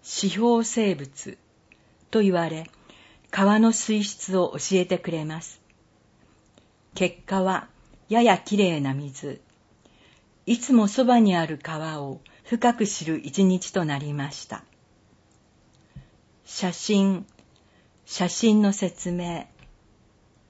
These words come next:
いろいろな虫のイラストが描かれた白いつば広帽子をかぶった男の子が河原にしゃがんでいます。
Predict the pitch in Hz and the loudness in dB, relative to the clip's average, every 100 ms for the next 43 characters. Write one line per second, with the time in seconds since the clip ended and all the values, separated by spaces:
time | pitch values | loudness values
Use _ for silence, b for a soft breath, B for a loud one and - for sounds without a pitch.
0 | _ _ 175 190 240 254 262 247 240 226 | _ _ 0 6 6 6 6 6 6 6
1 | - 226 226 220 208 208 - 208 202 202 | 4 4 6 4 2 -2 -2 -2 -2 -2
2 | 190 202 196 170 - 135 B B B - | -6 -2 -2 -2 -6 -8 B B B -10
3 | - 208 226 233 165 - 180 208 208 220 | -4 0 2 2 0 -8 0 0 2 0
4 | 220 220 226 208 185 156 170 156 185 - | 2 2 0 0 -2 -2 -4 -6 -8 -6
5 | 160 143 139 165 185 175 170 151 135 131 | -4 -4 -6 -4 -4 -4 -6 -8 -8 -10
6 | _ - 165 175 175 180 170 165 147 160 | _ -10 -4 -2 -2 -4 -6 -6 -4 -4
7 | 160 156 151 151 160 - | -4 -4 -6 -8 -12 -16